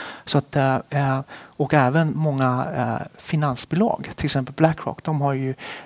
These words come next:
eh, nu ska-, införskaffat sig licens för att distribuera asset management och även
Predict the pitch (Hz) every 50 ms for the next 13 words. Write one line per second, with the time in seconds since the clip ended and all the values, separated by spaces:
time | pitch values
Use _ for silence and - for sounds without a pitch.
0 | - - 135 127 127 131 139 135 131 131 - - - - - - - 175 156 143
1 | 127 - 135 - - 135 - - 135 - 135 135 131 139 135 - - 170 156 135
2 | - - - 135 135 135 139 - - 139 135 123 120 127 - 135 - - - 151
3 | 185 180 147 135 - - - 151 - 156 139 - 135 120 127 135 135 135